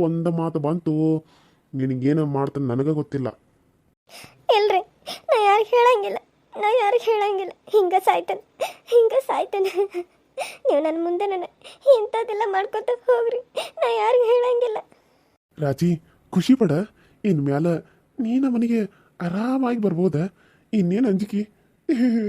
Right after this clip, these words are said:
Speaker 1: ಈಗೆಲ್ಲ ಗೊತ್ತಾಗಿದ್ದೈತಿ. ಹಾ, ಆರಾಮಾಗಿ ನಾನು ನೀನು ಏನು ಜೋರ ಮಸ್ತ್ ಇರ್ಬೋದು. ಆಕಿ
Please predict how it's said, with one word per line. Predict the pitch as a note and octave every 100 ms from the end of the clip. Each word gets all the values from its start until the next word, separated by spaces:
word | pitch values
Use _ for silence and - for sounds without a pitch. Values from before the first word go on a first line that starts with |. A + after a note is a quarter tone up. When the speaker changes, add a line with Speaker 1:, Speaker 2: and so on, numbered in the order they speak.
| G#3
Speaker 1:
ಈಗೆಲ್ಲ | G#3+ G#3 A3+ G3+
ಗೊತ್ತಾಗಿದ್ದೈತಿ. | G3 F#3 F3 F3+ D#3+ D3+ D3 - _ _ -
ಹಾ, | F#3+ G3+ B3+ _ _ _ -
ಆರಾಮಾಗಿ | C#3+ C#3+ D3+ D#3+ D3+ E3+ D3
ನಾನು | D3 E3+ F3 D#3
ನೀನು | E3+ G3 E3 _ _ _ _ _
ಏನು | F#3+ F#3 A3+ B3+ F#3
ಜೋರ | D3+ E3 G3+ F#3 D3+ -
ಮಸ್ತ್ | D3+ F3 _ - F3
ಇರ್ಬೋದು. | F3 B3 - - _ _ _ _ -
ಆಕಿ | E3+